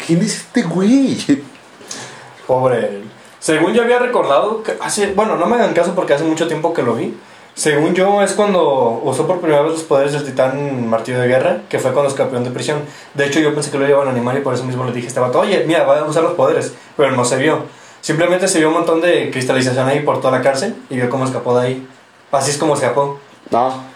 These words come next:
Speaker 1: ok.
Speaker 2: Ok. <laughs> Bueno, no me hagan mucho caso porque ya fue hace mucho tiempo. Pero pues sí, usa los poderes del titán martillo de guerra, que era como tal, pues, la cristalización.
Speaker 1: Que sí, también,
Speaker 2: Pues
Speaker 1: ¿cómo pensaron que iban a poder encerrar a Eren si
Speaker 2: Ah,
Speaker 1: se
Speaker 2: Eren
Speaker 1: convertían en
Speaker 2: se puede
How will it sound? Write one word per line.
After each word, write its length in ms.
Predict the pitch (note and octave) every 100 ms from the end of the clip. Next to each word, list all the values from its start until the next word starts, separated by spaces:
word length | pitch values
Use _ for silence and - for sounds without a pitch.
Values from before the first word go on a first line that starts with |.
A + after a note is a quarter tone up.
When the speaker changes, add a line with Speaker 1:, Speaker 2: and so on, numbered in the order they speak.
| - -
Speaker 1:
ok. 200 | - G2+ F#2 F2+ - -
Speaker 2:
Ok. 200 | C3 - A3 - -
<laughs> 260 | D3+ F3+
Bueno, 240 | G#3+ A3 -
no 80 | D#3+
me 100 | F3+
hagan 140 | G#3+ G#3
mucho 180 | G3+
caso 180 | G3 F#3
porque 200 | F3 C#3+
ya 100 | C#3+
fue 80 | C#3+
hace 80 | D3+
mucho 160 | D3+ D3
tiempo. 220 | C3+ B2+ - - - -
Pero 200 | D#3 D3+
pues 140 | D3
sí, 220 | G3 F#3 -
usa 220 | F3 E3
los 100 | F3+ F3
poderes 240 | D3+ D3+
del 120 | D#3+
titán 220 | D3+ C3+
martillo 260 | C3+ C3 C#3
de 80 | C3+
guerra, 360 | C3+ D#3 E3+ F3
que 120 | B2+
era 280 | A#2+ B2 B2
como 160 | A#2
tal, 140 | A#2 B2
pues, 180 | C3+
la 60 | A#2+
cristalización. 500 | - A2 A2 G#2 A#2
Speaker 1:
Que 80 | G#3
sí, 180 | A3 C4+
también, 300 | A3 G3+ G#3
Speaker 2:
Pues 220 | - - - -
Speaker 1:
¿cómo 440 | A3 A#3 C#4 - - - -
pensaron 420 | F#3+ E3+ E3 F3+
que 80 | -
iban 100 | A3
a 80 | A3+
poder 160 | C3+ C#3
encerrar 420 | D3 C3 A2+ B2+
a 80 | B2
Eren 320 | A#2+ A#2+ B2+
si 60 | -
Speaker 2:
Ah, 200 | - E3+
Speaker 1:
se 80 | F3+
Speaker 2:
Eren 80 |
Speaker 1:
convertían 400 | E3+ C#3+ B2 C#3
en 100 | D3
Speaker 2:
se 80 | C3 A#2
puede 140 | D#3